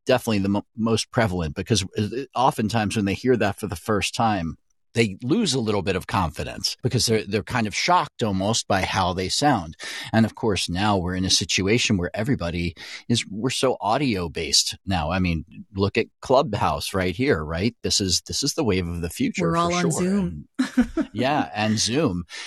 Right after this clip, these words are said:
Speaker 1: and these, and podcasts and all, all of these different platforms where audio is absolutely critical.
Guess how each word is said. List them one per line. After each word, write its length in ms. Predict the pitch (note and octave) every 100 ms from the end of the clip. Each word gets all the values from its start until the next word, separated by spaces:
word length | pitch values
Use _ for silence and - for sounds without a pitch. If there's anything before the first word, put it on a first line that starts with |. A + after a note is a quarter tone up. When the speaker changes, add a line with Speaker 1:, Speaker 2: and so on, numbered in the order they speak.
| -
Speaker 1:
and 400 | A2+ G#2+ G#2 G2
these, 260 | G#2 F#2+ -
and 260 | F#2+ F#2+ E2+
podcasts 880 | - G#2+ A#2 B2 A2+ A#2+ - -
and 220 | A2 G2 G2
all, 220 | G#2+ A#2 -
all 360 | B2+ C3+ C3+ C3+
of 120 | A2
these 300 | A#2+ A2+ -
different 400 | B2 - G2+ -
platforms 960 | - E3 F3+ - G2 E2 D2+ C#2+ - - _ - - - -
where 440 | A#2+ B2 A#2+ A#2 - _
audio 720 | D3 F3+ E3 G2+ F#2+ F#2+ G2 G#2 -
is 200 | G#2+ - - -
absolutely 840 | C#3+ D3+ - D3+ A2+ F#2+ D#2+ G2
critical. 680 | E2+ - - A2 F2 - G#1+